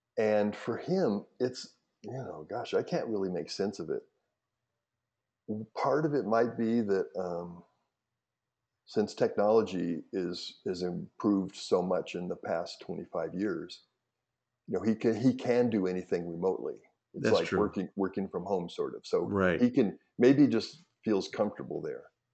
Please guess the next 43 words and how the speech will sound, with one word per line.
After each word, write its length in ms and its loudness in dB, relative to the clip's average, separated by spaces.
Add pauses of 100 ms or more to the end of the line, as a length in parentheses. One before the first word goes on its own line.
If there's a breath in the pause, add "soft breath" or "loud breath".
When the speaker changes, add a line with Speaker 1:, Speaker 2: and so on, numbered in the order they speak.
(840)
Speaker 1:
Um, 340 -12 (720)
for 100 4
a 60 4
while, 280 4
he 120 0
was 160 -4
living 460 0 (440)
near 500 -4 (420)
Author 300 -2
Services 1120 -2 (260)
in 240 -8 (100)
Hollywood, 600 -2
or 120 -4
he 60 -2
had 120 2
Speaker 2:
Right. 120 0
Speaker 1:
a 20 -4
place 240 -2
there, 180 0
at 100 -6
least 240 -8
he 60 -12
would 160 -8
be 120 -6
there. 260 -10 (340)
Now 180 6
he's 100 4
Speaker 2:
Mm-hmm. 100 0
Speaker 1:
in 60 -4
Florida. 440 0
Maybe, 120 -10
you 60 -10
know, 120 -10
maybe 260 -4
he 40 2
<laughs> 120 -2
likes 180 -2
the 80 0
beaches. 480 -6 (300)
I 40 0
don't 140 2
know. 180 -2 (960)
Um, 380 -8